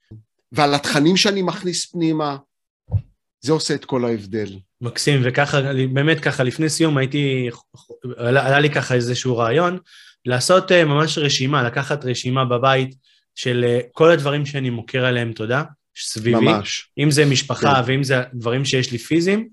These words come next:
Speaker 1: כן.
Speaker 2: ודבר שני, אה, פעולות שאני יכול לעשות כדי לחזק את עצמי, שזה נגיד, אה, להימנע מחדשות, אה, לעשות יותר ספורט, או ריקוד,
Speaker 1: בדיוק.
Speaker 2: או, או ספרים, או, או
Speaker 1: ממש.
Speaker 2: כל אחד,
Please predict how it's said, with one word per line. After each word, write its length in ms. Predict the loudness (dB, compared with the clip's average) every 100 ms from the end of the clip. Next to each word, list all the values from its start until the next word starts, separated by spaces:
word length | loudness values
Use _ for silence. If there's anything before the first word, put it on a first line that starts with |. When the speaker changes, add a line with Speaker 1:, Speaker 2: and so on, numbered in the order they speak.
| _
Speaker 1:
כן. 200 | -2 -2 -2
Speaker 2:
ודבר 300 | 2 2 2
שני, 440 | 2 2 0 -2 -14 _ -6
אה, 160 | -2 -2
פעולות 320 | 0 2 4 2
שאני 200 | 0 0
יכול 240 | 0 2
לעשות 400 | 2 0 -2 -4 _ _ -4
כדי 200 | 2 2
לחזק 400 | 0 -2 -6 -6
את 100 | -10
עצמי, 340 | -8 -8 -10 _ _ -4
שזה 420 | 0 2 4 4
נגיד, 460 | 2 2 0 0 -10 _ _
אה, 120 | 0 2
להימנע 360 | 2 2 2
מחדשות, 760 | 2 2 0 -2 0 2 2 0
אה, 180 | -2 -2 -6
לעשות 420 | -8 -6 -4 -4
יותר 280 | -2 -2 -2
ספורט, 420 | 0 2 2 2
או 60 |
ריקוד, 440 | 0 2 4 4 4
Speaker 1:
בדיוק. 140 | 0
Speaker 2:
או, 300 | -2 -2 -2
או 60 | -2
ספרים, 460 | -4 -4 -2 -2
או, 60 | -4
או 200 | -6 0
Speaker 1:
ממש. 180 | 4 6
Speaker 2:
כל 0 |
אחד, 200 | 6 2